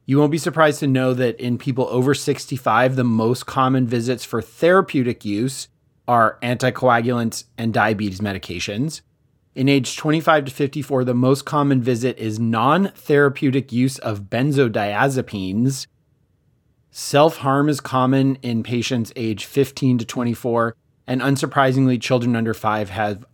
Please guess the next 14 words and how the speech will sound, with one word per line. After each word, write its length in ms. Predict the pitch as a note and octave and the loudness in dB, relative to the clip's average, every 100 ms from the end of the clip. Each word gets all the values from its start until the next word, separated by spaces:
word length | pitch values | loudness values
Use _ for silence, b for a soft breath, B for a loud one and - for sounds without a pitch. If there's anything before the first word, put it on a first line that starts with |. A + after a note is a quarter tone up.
| - | -2
unsupervised 920 | B2 B2 B2+ A2+ A2 A2 G#2+ G2+ - | -2 0 -2 -2 0 0 0 -4 -10
medication 540 | A#2 G#2+ G#2 E3 D#3+ D#3 | -6 -6 0 0 0 -4
exposures, 600 | C3+ D3+ C#3+ C#3 C3 - _ _ _ | -2 2 2 4 0 0 _ _ _
and 140 | A#2+ | 0
also, 560 | B2+ C3 - B2 B2 A#2 - | 2 2 2 2 2 0 -4
you 140 | B2 | -4
will 80 | A#2 | -2
also 320 | G#2+ A#2 - | 0 0 0
not 220 | B2+ C3 A2+ | 0 0 0
be 100 | C3 | -6
surprised, 580 | B2 C3 C3 C3+ C3 - | -6 2 4 4 0 -4
antibiotic 880 | A#2+ A#2 C3 A#2 G#2+ G#2+ G#2 - - | -4 0 2 2 2 0 -4 -12 -16
side 340 | - G#2 F#2 | -4 -2 -2
effects. 500 | F#2+ - C#2 - - | -6 -10 -14 -14 -18